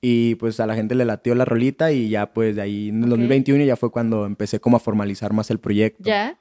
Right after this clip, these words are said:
Speaker 2: o sea,
Speaker 1: Ajá.
Speaker 2: dos mil veinte fue como, vamos a probar,
Speaker 1: Ajá.
Speaker 2: nos encerraron, hay un cambio,
Speaker 1: Sí.
Speaker 2: esta onda, y vamos viendo qué onda.
Speaker 1: Claro, y ya después, pues, ya formalicé más el proyecto, ¿verdad?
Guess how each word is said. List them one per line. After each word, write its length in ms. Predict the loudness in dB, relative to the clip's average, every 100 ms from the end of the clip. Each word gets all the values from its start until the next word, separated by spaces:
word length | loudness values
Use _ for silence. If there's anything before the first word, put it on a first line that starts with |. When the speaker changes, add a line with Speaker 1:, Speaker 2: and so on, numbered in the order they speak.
| _
Speaker 2:
o 100 | -6
sea, 100 | 0
Speaker 1:
Ajá. 80 | 2
Speaker 2:
dos 80 | 2
mil 140 | 0 -2
veinte 240 | -4 -4
fue 160 | -6 -4
como, 420 | 0 2 2 -2 _ _ -6
vamos 220 | -4 -2
a 40 |
probar, 260 | -2 0 2
Speaker 1:
Ajá. 440 | 4 4 2 -2 -10 -2
Speaker 2:
nos 200 | 0 2
encerraron, 580 | 0 0 -2 -2 -2 -4
hay 160 | -2 -2
un 80 |
cambio, 480 | -2 -4 -2 -2 -4 -2
Speaker 1:
Sí. 180 | 2
Speaker 2:
esta 160 | 4 4
onda, 280 | 0 -4 -6 -6
y 260 | -6 -4
vamos 260 | 0 0 0
viendo 280 | -2 -4 -8
qué 100 | -14
onda. 140 | -18 -8
Speaker 1:
Claro, 360 | 0 2 4 2
y 240 | 0 -2
ya 160 | 0 0
después, 460 | -2 -2 -2 -2
pues, 600 | 0 2 2 0 -4 -20 _ _ _ _ -4
ya 260 | 0 2
formalicé 440 | 0 0 -2 -2 -2
más 140 | 0
el 100 | -2
proyecto, 440 | 0 0 0 0 0
¿verdad? 280 | 0 -2